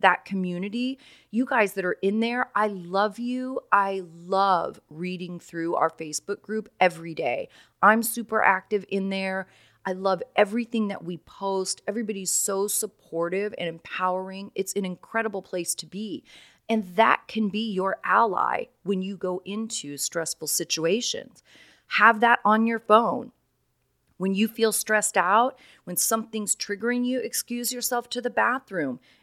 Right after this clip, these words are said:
and pull your phone out and read some positivity and some good,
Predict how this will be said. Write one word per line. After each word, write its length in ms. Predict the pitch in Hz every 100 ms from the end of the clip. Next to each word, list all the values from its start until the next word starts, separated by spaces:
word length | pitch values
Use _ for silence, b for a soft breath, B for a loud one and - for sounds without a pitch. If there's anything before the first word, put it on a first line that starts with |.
| -
and 160 | 240
pull 220 | - 247
your 160 | 269 262
phone 340 | 254 247 294
out 380 | 294 185 190 214 -
and 220 | 220 208
read 200 | 240 233
some 180 | - 233
positivity 1000 | - 233 226 214 - 247 226 196 180 185
and 160 | 180
some 240 | - 196 190
good, 500 | 208 226 226 220